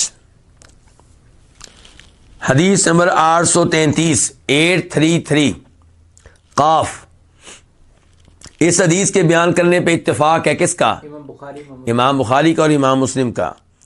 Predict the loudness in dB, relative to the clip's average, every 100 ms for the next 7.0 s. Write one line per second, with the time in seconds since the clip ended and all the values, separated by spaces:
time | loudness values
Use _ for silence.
0 | -20 _ _ -2 0 0 0 0 2 2
1 | 2 0 -2 -2 0 0 -2 0 2 0
2 | 0 -2 -4 -4 -2 0 0 -4 _ _
3 | _ _ -4 -2 -2 -4 -4 -6 -6 -6
4 | -8 -6 -6 -4 -2 -2 -2 -6 _ _
5 | -6 -4 -2 0 0 0 -4 -4 -4 -6
6 | -8 -8 -6 -6 -6 -8 -6 -2 -2